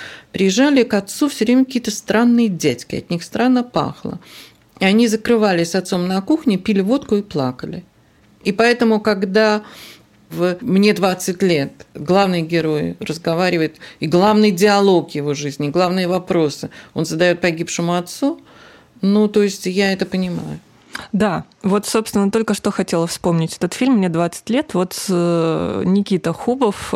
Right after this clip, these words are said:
Speaker 2: буквально вот воспроизводит один в один тот же набор культурных кодов. И понятно, что это не эпигонство, это, это просто вот то, чем жило поколение, то, что витало в воздухе. И действительно, это ужас исчезнувших поколений,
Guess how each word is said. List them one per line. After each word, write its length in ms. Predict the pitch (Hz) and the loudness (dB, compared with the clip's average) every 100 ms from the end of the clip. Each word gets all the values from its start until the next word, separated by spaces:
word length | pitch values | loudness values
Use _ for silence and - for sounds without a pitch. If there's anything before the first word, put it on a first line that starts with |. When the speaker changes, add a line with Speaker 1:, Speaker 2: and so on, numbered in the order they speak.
| - | -4
Speaker 2:
буквально 540 | 175 - 202 196 175 | -4 -2 0 0 0
вот 180 | 165 165 | -2 -4
воспроизводит 720 | 180 - 185 185 214 240 214 | -6 -2 0 0 2 0 0
один 280 | 185 185 180 | 0 0 2
в 40 | |
один 460 | 170 165 202 277 254 - | 0 0 0 0 -4 -4
тот 160 | 214 196 | -2 0
же 100 | 185 | 2
набор 320 | 180 170 233 | 2 0 -2
культурных 540 | - 185 190 175 170 | -2 -2 0 0 -2
кодов. 400 | - 175 202 - - - - - | -2 0 0 -4 -10 -16 -14 -4
И 300 | 190 190 185 | 0 2 2
понятно, 380 | 196 220 262 | 0 0 0
что 160 | 220 208 | -2 -2
это 120 | 190 | -2
не 220 | 175 233 | 0 0
эпигонство, 720 | 285 254 208 196 190 - 202 190 | 0 0 2 0 -2 -4 -4 -2
это, 400 | - 180 170 170 | -2 0 0 0
это 200 | 185 202 | -2 -2
просто 420 | - 233 - 202 | -2 -2 0 -2
вот 280 | 185 185 - - - - | 0 -2 -6 -16 -16 -8
то, 160 | - 226 | 0 0
чем 240 | - 240 | 2 0
жило 220 | 190 196 202 | 2 2 0
поколение, 560 | 196 190 175 160 156 | -2 -2 0 0 -2
то, 160 | 151 214 | -4 -6
что 200 | - 190 | -4 -2
витало 380 | 175 175 175 170 | -2 0 0 0
в 60 | |
воздухе. 500 | 165 156 147 156 - - - - | 0 -2 -2 -6 -8 -10 -14 -14
И 140 | - 185 | -6 -2
действительно, 680 | 185 - 240 247 254 208 180 | -2 -2 -6 0 2 2 0
это 280 | 185 190 - | -2 -2 -4
ужас 580 | - 220 214 220 233 - - | -2 0 2 0 -2 -4 -4
исчезнувших 720 | 190 - 196 170 165 - - | -2 0 0 0 -2 -2 -4
поколений, 640 | 196 185 202 170 170 226 | -4 0 0 2 2 0